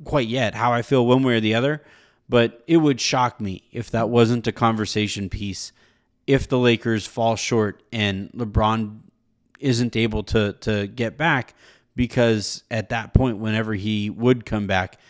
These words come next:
the season would have been too far gone. Uh, that is, that is going to be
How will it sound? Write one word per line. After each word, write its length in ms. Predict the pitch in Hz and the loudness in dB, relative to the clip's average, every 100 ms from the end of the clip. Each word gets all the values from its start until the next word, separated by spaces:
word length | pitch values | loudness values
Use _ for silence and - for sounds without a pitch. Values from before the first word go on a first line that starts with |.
| _ | _
the 100 | - | -8
season 380 | 104 120 107 110 | -4 -2 -2 -2
would 180 | 98 95 | -2 -4
have 160 | 98 92 | -6 -4
been 200 | 98 90 | -6 -4
too 180 | 110 | -6
far 240 | 95 101 92 | -4 -6 -4
gone. 300 | 101 95 92 _ _ _ _ _ | -4 -6 -10 _ _ _ _ _
Uh, 280 | 95 101 98 _ | -6 -6 -8 _
that 180 | 123 120 | 0 2
is, 400 | 120 104 - - _ _ _ _ - | 2 -2 -6 -14 _ _ _ _ -6
that 160 | 117 | -4
is 240 | 123 117 - | -4 -6 -8
going 400 | - 127 143 143 | -4 2 2 2
to 140 | 147 | -2
be 480 | 120 127 135 147 | 0 0 -2 -4